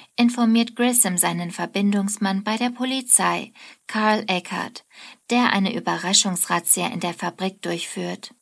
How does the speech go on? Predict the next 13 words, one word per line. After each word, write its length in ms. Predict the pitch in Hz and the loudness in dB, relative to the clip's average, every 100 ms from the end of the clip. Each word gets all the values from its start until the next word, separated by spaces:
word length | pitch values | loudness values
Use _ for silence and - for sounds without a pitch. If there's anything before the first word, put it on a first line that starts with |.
| _ _ _ _ _ _ _ _ - - - - | _ _ _ _ _ _ _ _ -20 -20 -20 -2
Aufgrund 480 | - 240 240 254 254 | 2 2 2 0 0
des 160 | 180 180 | 0 0
überraschenden 840 | 180 165 165 175 202 190 170 170 | 2 0 2 2 4 2 -2 -4
Eingreifens 760 | 165 185 196 180 180 190 175 - | -4 -2 -2 -2 -4 -2 0 0
Batmans 720 | 185 185 214 190 185 190 - - - - | 0 0 0 -2 0 2 0 -2 -18 -4
schlägt 380 | - - 247 254 | 0 4 4 2
Grissoms 520 | 208 220 220 180 175 - | 0 2 2 2 0 -2
Plan 340 | - 180 208 | -4 0 2
jedoch 340 | 202 175 175 | 2 0 -2
fehl. 520 | - - 185 175 - - _ _ _ | -4 -6 -2 -2 -4 -12 _ _ _
Napier 520 | 226 240 240 214 208 | 6 6 6 2 0
tötet 480 | 214 247 247 170 - | 0 0 0 -4 -4
Eckert, 560 | 180 185 190 170 - | -6 -4 -6 -6 -8